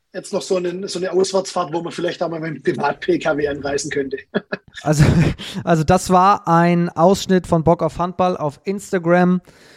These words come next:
Speaker 2: mit Jens Schöngard und Christoph Teuerkauf. Also du legst dich fest, Balingen und Eisenach gehen hoch, ja?
Speaker 1: Ja. Ich musste ja von meinem, äh, ursprünglichen Tipp jetzt abweichen, weil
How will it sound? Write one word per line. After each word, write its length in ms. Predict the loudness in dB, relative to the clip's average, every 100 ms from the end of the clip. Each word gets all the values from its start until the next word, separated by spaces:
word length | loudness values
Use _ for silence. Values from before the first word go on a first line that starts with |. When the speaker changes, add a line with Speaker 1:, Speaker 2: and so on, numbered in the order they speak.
| _ 2
Speaker 2:
mit 280 | 2 2 0
Jens 300 | 2 2 2
Schöngard 500 | 2 4 4 4 4
und 300 | 0 0 -6 _
Christoph 840 | -8 -2 -2 2 4 4 2 -10 -18 _ _ _ _ _
Teuerkauf. 840 | 0 2 0 0 -4 -4 -8 -4
Also 280 | 0 4 4
du 160 | 4 4
legst 260 | 4 2
dich 100 | 0
fest, 360 | 2 2 -2 0
Balingen 560 | 4 4 4 2 0
und 140 | -2 -2
Eisenach 520 | 2 4 4 0 0
gehen 200 | 0 2
hoch, 200 | 0 -2
ja? 180 | -6 -8 _ _ _ 0
Speaker 1:
Ja. 240 | 0 0 _ _ _ -20 -20 _ _
Ich 140 | -2
musste 260 | 0 4 4
ja 100 | 4
von 160 | 2 2
meinem, 380 | 2 2 2
äh, 160 | 0 2
ursprünglichen 600 | 6 6 6 2 4 0
Tipp 160 | 0 2
jetzt 180 | 2 2
abweichen, 540 | -2 4 6 6 2
weil 260 | 2 2